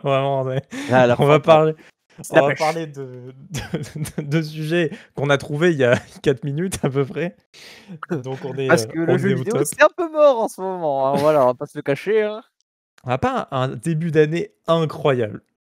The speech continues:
Speaker 1: mais, euh, mais,
Speaker 2: C'est
Speaker 1: euh,
Speaker 2: vrai.
Speaker 1: il y a quand même, il y a quand même des news, il y a quand même plein de choses à dire. Donc restez avec nous, <laughs> ne partez pas de suite, attendez, on a des informations, euh, quand même, euh, à vous donner.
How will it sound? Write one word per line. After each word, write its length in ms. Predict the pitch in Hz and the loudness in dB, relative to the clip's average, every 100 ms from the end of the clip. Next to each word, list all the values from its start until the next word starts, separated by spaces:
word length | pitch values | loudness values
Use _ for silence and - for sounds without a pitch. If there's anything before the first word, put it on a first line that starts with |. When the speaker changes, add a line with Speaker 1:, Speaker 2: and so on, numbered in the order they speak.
| _ _ | _ _
Speaker 1:
mais, 300 | 120 110 110 | -12 -4 -2
euh, 380 | 107 101 104 104 | -2 -2 -6 -8
mais, 220 | 104 107 180 | -8 -4 0
Speaker 2:
C'est 80 | |
Speaker 1:
euh, 40 | 214 | 0
Speaker 2:
vrai. 80 | 135 | 2
Speaker 1:
il 60 | |
y 40 | 123 | 0
a 40 | |
quand 100 | 160 | 0
même, 140 | 214 202 - | -4 -6 -8
il 80 | 139 | -6
y 40 | |
a 40 | 113 | -4
quand 120 | 123 | -4
même 120 | 135 | -4
des 80 | 208 | -4
news, 160 | 294 | -6
il 100 | 247 | -4
y 40 | 127 | -4
a 40 | |
quand 80 | 117 | -4
même 120 | 113 | -4
plein 100 | 117 | -6
de 60 | 117 | -6
choses 180 | 120 110 | -4 -4
à 80 | |
dire. 200 | 107 170 170 - _ _ - | -4 -6 -8 -16 _ _ -14
Donc 140 | 113 | -8
restez 320 | 135 160 - | -4 0 2
avec 180 | 135 127 | 2 2
nous, 180 | 151 208 196 - | -4 -4 -4 0
<laughs> 180 | 147 - | 0 0
ne 80 | - | 2
partez 400 | - - 170 143 | 4 4 2 6
pas 140 | 165 | 6
de 100 | 170 | 6
suite, 300 | 170 185 156 | 0 -2 -2
attendez, 400 | 139 156 180 165 - - 185 - | 2 2 0 -2 -8 -20 -18 -10
on 160 | 123 127 | -4 -2
a 80 | |
des 180 | 127 131 | -2 -2
informations, 760 | 139 135 131 135 - 151 139 110 | -2 -2 -2 -4 -8 -10 -8 -8
euh, 280 | 107 107 110 | -8 -10 -12
quand 120 | 120 | -10
même, 240 | 120 135 113 | -8 -8 -8
euh, 260 | 107 101 104 135 - | -8 -8 -10 -14 -10
à 100 | 127 | -8
vous 160 | 123 135 | -6 -4
donner. 380 | 123 120 127 | -4 -4 -8